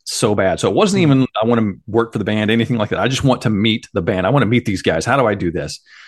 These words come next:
Speaker 1: And this was long before what you can do now, where you can just pay for the meet and greets and,
Speaker 2: Right.
Speaker 1: you know, flop out a couple hundred dollars and you get to meet your people. No, that wasn't even an idea way back when. And so the only thing I could think of in my head of a way to try and meet the band was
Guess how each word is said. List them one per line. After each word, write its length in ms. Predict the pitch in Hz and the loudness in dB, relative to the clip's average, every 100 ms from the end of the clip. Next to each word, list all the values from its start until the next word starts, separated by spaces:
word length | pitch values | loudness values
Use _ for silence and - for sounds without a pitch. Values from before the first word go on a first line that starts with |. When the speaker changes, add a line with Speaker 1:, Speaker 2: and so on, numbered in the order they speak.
| - _ | -20 _
Speaker 1:
And 120 | - 147 | 0 2
this 160 | 143 | 2
was 120 | 143 | 0
long 380 | 113 110 135 127 | 0 2 2 2
before 340 | 120 - 113 110 | 0 0 2 2
what 160 | 107 | 2
you 60 | 117 | 2
can 80 | 113 | 2
do 100 | 110 | 2
now, 240 | 104 104 | 2 2
where 80 | 95 | 0
you 40 | 101 | 0
can 40 | |
just 220 | 98 - | -2 -4
pay 140 | - 113 | -2 -2
for 80 | - | 0
the 80 | 104 | -2
meet 200 | 110 113 | 0 -2
and 80 | |
greets 520 | 101 104 101 101 98 127 | -2 0 0 0 -2 -2
and, 140 | 98 | 0
Speaker 2:
Right. 60 | 101 | 0
Speaker 1:
you 60 | 101 | -4
know, 160 | 90 92 92 - _ _ _ | -8 -12 -16 -20 _ _ _
flop 180 | 131 113 | -2 2
out 120 | 135 | 2
a 40 | 120 | 0
couple 140 | 131 | 0
hundred 100 | 131 | 2
dollars 280 | 127 151 156 | 4 2 4
and 60 | 143 | 4
you 60 | |
get 40 | 143 | 4
to 60 | |
meet 160 | 147 147 | 4 2
your 60 | 147 | 2
people. 300 | 139 - 92 | 2 2 0
No, 220 | 117 95 | 0 2
that 280 | 113 143 117 - - _ | 2 0 -2 -12 -20 _
wasn't 300 | 131 123 131 | 0 2 4
even 220 | 123 113 | 4 4
an 120 | 107 | 2
idea 400 | 107 101 92 123 | 0 0 2 2
way 140 | 104 95 | 4 2
back 260 | 98 95 - | 2 0 0
when. 360 | 120 107 92 | 0 0 -2
And 280 | - 107 107 | -4 -4 -4
so 480 | - 131 113 110 - _ | -2 2 2 2 -2 _
the 120 | 147 | 0
only 260 | 147 208 233 | 4 4 4
thing 220 | - 185 | 4 2
I 100 | 170 | 2
could 260 | 151 117 107 | 2 -2 0
think 240 | 165 156 | 0 2
of 160 | 147 123 | 2 2
in 140 | 127 | 2
my 180 | 120 107 | 2 2
head 720 | 101 131 165 107 110 143 139 - - - | 0 2 2 2 2 2 0 -4 -20 -8
of 80 | 110 | -2
a 60 | |
way 180 | 104 127 | 2 2
to 60 | 113 | 2
try 220 | - 131 | 0 0
and 120 | 113 | 4
meet 140 | 123 | 2
the 80 | 123 | 2
band 440 | 87 147 170 139 110 | 0 0 2 2 2
was 540 | 104 98 104 110 110 | 2 2 2 0 -4